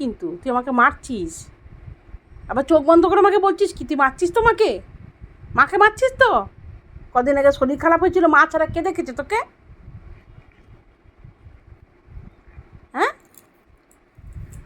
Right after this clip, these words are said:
কি? কিসের জন্য? আবার মাকে মারছিস? আবার চোখটা বেঁকিয়ে দেখছিস কি? হ্যাঁ?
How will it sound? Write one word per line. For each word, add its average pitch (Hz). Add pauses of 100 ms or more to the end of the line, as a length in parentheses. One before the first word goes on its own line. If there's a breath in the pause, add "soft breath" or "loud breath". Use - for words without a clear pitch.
(960)
কি? 330 (2500)
কিসের 381
জন্য? 277 (1040)
আবার 539
মাকে 523
মারছিস? 359 (1400)
আবার 277 (200)
চোখটা 349
বেঁকিয়ে 349
দেখছিস 349 (100)
কি? 254 (840 soft breath)
হ্যাঁ? 480